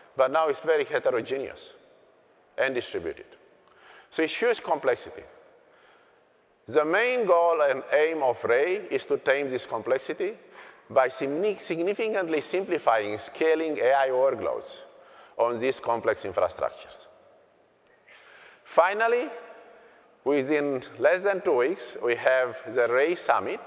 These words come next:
here in San Francisco. We have a great line of speakers.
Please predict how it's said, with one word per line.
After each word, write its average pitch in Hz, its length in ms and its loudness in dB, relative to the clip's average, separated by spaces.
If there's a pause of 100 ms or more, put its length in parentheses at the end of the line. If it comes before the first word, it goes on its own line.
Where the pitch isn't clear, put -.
(160)
here 131 200 2
in 123 120 -4
San 120 280 0
Francisco. 107 680 -2 (720)
We 123 120 0
have 127 180 2
a 110 100 4
great 135 480 0
line 131 300 2
of 113 200 -2
speakers. - 720 -4